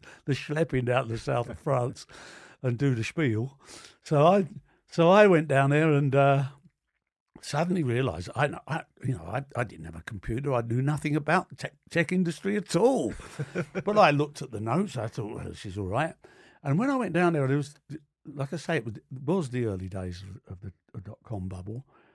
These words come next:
And I was talking to all these people, talking all this stuff that I didn't understand, but it all s-, all sounded like cobblers to me. <laughs> It, it, you know, I thought, "Well, if they can talk cobblers, I can talk cobblers." <laughs>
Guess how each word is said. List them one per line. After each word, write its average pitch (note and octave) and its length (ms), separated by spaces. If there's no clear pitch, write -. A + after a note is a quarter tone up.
And D#3 100
I G3 40
was F#3 100
talking F3+ 340
to F#3+ 120
all G#3 80
these F#3 200
people, D3+ 480
talking C#3 400
all D#3+ 80
this D3+ 240
stuff - 840
that - 80
I G#2 80
didn't D3+ 300
understand, G2 560
but F#2 100
it - 40
all E3+ 140
s-, - 220
all G3+ 200
sounded C#3 420
like G#2 220
cobblers C3 440
to G2 120
me. F#2 340
<laughs> - 0
It, C4 180
it, A3 160
you F#3+ 100
know, C#3 180
I F#3 140
thought, C#3+ 240
"Well, C3+ 120
if - 120
they C3 140
can D#3 180
talk - 300
cobblers, C#3 520
I E4 140
can E3 160
talk B2 260
cobblers." A#2 540
<laughs> - 60